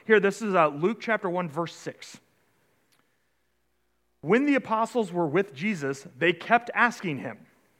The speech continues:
'Lord, has the time come for you to free Israel and restore our kingdom?'" It's the same question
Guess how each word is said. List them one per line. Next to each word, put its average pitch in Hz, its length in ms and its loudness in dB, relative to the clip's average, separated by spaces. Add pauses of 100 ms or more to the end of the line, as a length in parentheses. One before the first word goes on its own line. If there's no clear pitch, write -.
(720)
'Lord, 165 380 2 (460)
has 240 340 -4
the 254 100 -4
time 247 280 0
come 226 360 0
for 180 200 0
you 190 160 -2
to 175 240 -6
free 240 480 -2
Israel 160 580 -2 (320)
and 208 260 -2
restore 208 520 0
our 185 200 2
kingdom?'" 196 440 -4 (1700)
It's 226 220 -4
the 220 120 -8
same 269 580 0
question 208 720 0